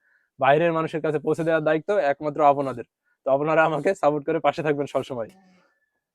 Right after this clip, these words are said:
তো আপনাদের দ্বিতীয় প্রশ্নটা হলো, আমি পড়ালেখা করি কিনা বর্তমানে, কিংবা আমি কতদূর পড়ালেখা করেছি,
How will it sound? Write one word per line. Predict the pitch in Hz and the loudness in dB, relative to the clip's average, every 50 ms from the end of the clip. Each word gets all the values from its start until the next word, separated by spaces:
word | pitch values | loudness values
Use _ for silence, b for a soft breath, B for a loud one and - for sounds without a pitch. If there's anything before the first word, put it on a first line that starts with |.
| _ _ - | _ _ -4
তো | 143 135 | -2 0
আপনাদের | 143 143 160 165 165 170 175 165 | 0 0 0 0 0 0 0 0
দ্বিতীয় | 160 170 160 180 180 | -2 -2 -2 -2 -2
প্রশ্নটা | 170 - 175 170 - 180 170 175 | 0 0 -2 0 0 0 0 2
হলো, | 165 180 180 202 302 269 - _ _ _ _ | 2 4 2 2 0 -4 -6 _ _ _ _
আমি | - 135 151 143 | -10 -10 -4 0
পড়ালেখা | 151 151 156 156 160 156 170 165 | 4 4 4 4 4 2 0 0
করি | - 170 170 170 | 2 2 2 2
কিনা | 156 156 147 139 | 2 0 0 0
বর্তমানে, | 135 139 135 - 139 135 135 156 175 277 - _ _ _ - | -2 -2 -4 -4 -6 -6 -4 -4 -4 -4 -6 _ _ _ -14
কিংবা | 151 139 147 151 | -8 -4 -2 -2
আমি | 151 156 - | 0 0 0
কতদূর | - 147 151 160 165 170 165 | 0 0 0 2 0 0 2
পড়ালেখা | 165 160 160 160 165 165 180 165 | 6 6 6 6 6 4 2 2
করেছি, | 175 180 180 180 - 233 294 | 2 2 0 0 -2 -4 -6